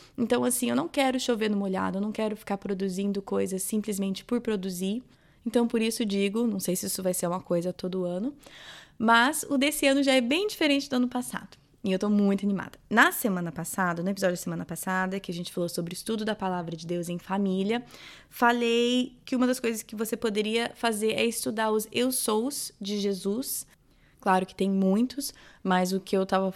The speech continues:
o que eu foquei nesse material são os sete eu sous do Evangelho de João. Então, o calendário do Advento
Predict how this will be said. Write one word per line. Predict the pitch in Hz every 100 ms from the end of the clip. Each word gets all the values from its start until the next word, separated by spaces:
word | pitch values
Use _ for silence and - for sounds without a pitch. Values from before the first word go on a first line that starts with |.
| -
o | 185
que | 202
eu |
foquei | 208 208 - 180 180
nesse | 180 196 214
material | 208 202 208 214
são | - 202
os | 202
sete | - 233 254 - -
eu | 220
sous | 214 - 202 208 -
do | 208
Evangelho | 208 202 196 196 190
de | 190
João. | 185 180 170 - _ - - -
Então, | 202 208 208
o |
calendário | 214 190 190 202 214
do |
Advento | 220 214 220 233 -